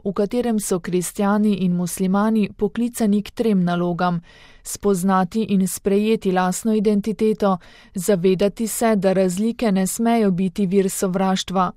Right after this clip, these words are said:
ampak so vir vzajemne obogatitve, ter iskrenost, ki vključuje izražanje lastne vere brez vsiljevanja. Delegati evropskih škofovskih konferenc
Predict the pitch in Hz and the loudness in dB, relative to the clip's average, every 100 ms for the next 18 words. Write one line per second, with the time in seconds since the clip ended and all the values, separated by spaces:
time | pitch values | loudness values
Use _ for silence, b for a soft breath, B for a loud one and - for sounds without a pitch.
0 | - 190 180 185 - 208 190 233 226 233 | -4 -2 -2 -4 -2 -2 2 2 2 0
1 | 214 247 220 220 220 214 208 196 220 233 | 2 2 4 2 2 0 0 0 2 0
2 | 233 202 170 185 180 - b b b b | 0 -4 -2 -2 -2 -6 b b b b
3 | 208 185 196 170 - 214 214 233 233 - | 2 2 -2 -4 0 2 2 2 0 -4
4 | - 196 180 214 202 262 247 190 180 190 | 0 0 0 -4 -4 2 4 4 2 0
5 | 190 190 220 214 196 196 214 - 247 220 | 2 2 2 2 2 2 0 0 -2 0
6 | 202 202 208 190 208 202 - 190 - 190 | 2 2 2 2 2 0 -2 -6 -2 0
7 | 185 180 185 180 185 175 170 _ - _ | 0 0 0 0 0 -2 -6 _ -20 _
8 | _ _ - 190 202 196 196 196 190 220 | _ _ -4 0 0 0 0 0 0 2
9 | 208 190 180 - 233 220 - 190 190 185 | 2 0 -2 -4 -6 -4 -4 -4 -2 -2
10 | - 226 214 202 185 202 196 214 233 | -4 -6 -4 -4 -2 0 0 0 -2